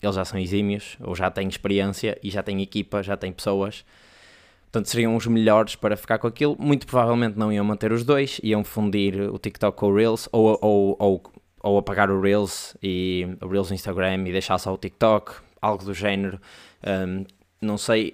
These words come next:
não sei qual é que é a estratégia dele, por exemplo, agora para, para o Threads. O Threads e o, e o Instagram têm alguns pontos de contacto e exi-,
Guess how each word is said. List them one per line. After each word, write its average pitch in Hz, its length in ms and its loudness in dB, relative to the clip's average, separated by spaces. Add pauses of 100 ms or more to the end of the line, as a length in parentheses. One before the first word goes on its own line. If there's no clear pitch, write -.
(120)
não 113 80 0
sei 120 140 -2
qual 123 160 2
é - 20 4
que 123 100 -6
é - 20 2
a - 20 2
estratégia 113 420 -4
dele, 110 160 -2
por - 80 -14
exemplo, 104 260 -4
agora 104 280 0
para, 101 340 -4
para 101 220 -2
o 101 40 -4
Threads. 120 460 -2
O - 60 -6
Threads 117 320 0
e 120 80 -2
o, - 100 -6
e 110 100 -2
o 110 80 2
Instagram 113 380 -2
têm 120 320 -2
alguns 120 720 -2
pontos 107 340 -6
de - 60 -20
contacto 101 500 -6
e 110 80 -2
exi-, 104 180 -6